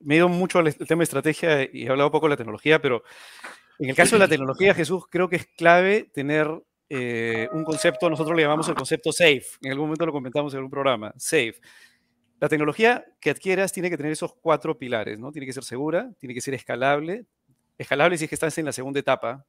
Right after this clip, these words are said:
de, de, digamos ya en la etapa de escalabilidad. Tiene que ser integrable y tiene que ser flexible.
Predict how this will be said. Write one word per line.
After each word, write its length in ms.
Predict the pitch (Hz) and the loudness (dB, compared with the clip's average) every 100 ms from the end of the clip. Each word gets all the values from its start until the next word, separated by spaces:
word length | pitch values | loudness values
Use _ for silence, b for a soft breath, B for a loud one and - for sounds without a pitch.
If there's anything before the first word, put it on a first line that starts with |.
| _ | _
de, 320 | 123 107 113 | -10 -8 -12
de, 260 | 123 113 - | -10 -12 -10
digamos 320 | 117 123 127 | -6 -6 -2
ya 160 | 123 127 | 0 0
en 200 | 127 - | 0 -4
la 60 | |
etapa 180 | 113 123 | -2 -4
de 60 | 127 | 0
escalabilidad. 540 | - 113 110 98 - - - _ _ _ | 6 4 6 2 2 0 -12 _ _ _
Tiene 180 | 147 151 | -2 0
que 60 | |
ser 160 | 156 151 | 0 -2
integrable 560 | 151 135 135 156 180 | -2 -2 4 4 4
y 20 | 170 | -2
tiene 160 | 147 | -6
que 60 | 131 | -6
ser 160 | 135 | -8
flexible. 580 | - 123 - 123 101 98 | -8 -8 -4 -2 -4 -10